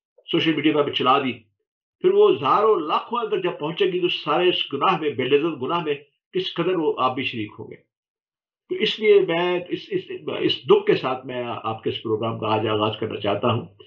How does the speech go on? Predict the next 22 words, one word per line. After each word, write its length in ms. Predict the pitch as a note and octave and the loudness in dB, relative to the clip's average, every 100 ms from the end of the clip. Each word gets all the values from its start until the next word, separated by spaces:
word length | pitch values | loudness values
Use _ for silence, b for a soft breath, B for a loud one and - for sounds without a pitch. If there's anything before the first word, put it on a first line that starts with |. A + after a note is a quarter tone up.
| B B B B | B B B B
कि 80 | D#3+ | 2
हमें 200 | E3+ F#3 | 4 4
अवाम 600 | - D3+ D#3+ E3+ A#3+ A3+ | 4 6 6 4 2 0
की 100 | G#3 | -4
इस्लाह 400 | F#3+ C3+ E3 D3+ | -4 0 0 0
के 140 | B2 | 0
लिए 240 | B2 A#2+ A#2+ | -2 2 2
भी 160 | B2 | 2
ये 60 | A#2+ | 0
बात 240 | A2 G#2 - | 0 -4 -4
करनी 140 | G#2+ | -8
चाहिए 340 | G#2+ A2 B2 | -4 -2 0
कि 120 | C3 A#2+ | 0 2
आप 240 | A#2 C#3+ | 4 4
बेशक 460 | B2 F#3 A#3 A#3 - _ _ _ - | 4 4 4 0 -6 _ _ _ -8
जिस 220 | A#3 G#3 | -4 0
मर्जी 220 | A#3 A#3 | 0 2
पार्टी 320 | C#4+ B3+ A3 F#3+ | 2 2 2 0
का, 120 | G3+ | -2
अ, 140 | F3 A#2+ F2+ - D2+ D2+ B1+ - - | -2 -4 -8 -14 -16 -18 -20 -18 -10
करें 180 | A#2+ A2+ | -4 -2
आप 260 | F#2+ E2 | -4 -8